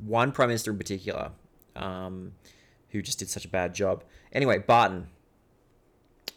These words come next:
Um, so I've got a number of rankings over the years where, where he's kind of, where either a, a, a newspaper or a,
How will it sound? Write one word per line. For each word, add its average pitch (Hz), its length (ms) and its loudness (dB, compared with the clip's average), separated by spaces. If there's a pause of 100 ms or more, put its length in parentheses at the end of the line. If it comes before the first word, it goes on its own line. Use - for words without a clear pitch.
(100)
Um, 95 260 -4
so 113 320 2
I've 101 140 -6
got 120 140 2
a 143 40 0
number 117 220 0
of 95 100 2
rankings 90 600 -6
over 85 180 -2
the 90 100 -10
years 90 640 -8 (880)
where, 87 320 -2
where 95 200 0
he's 92 140 -4
kind 90 160 -6
of, 82 80 -10 (840)
where 107 260 -4
either 107 300 0
a, 90 200 0
a, 85 280 -6
a - 20 -6
newspaper 101 640 -2
or 92 500 0
a, 95 840 -6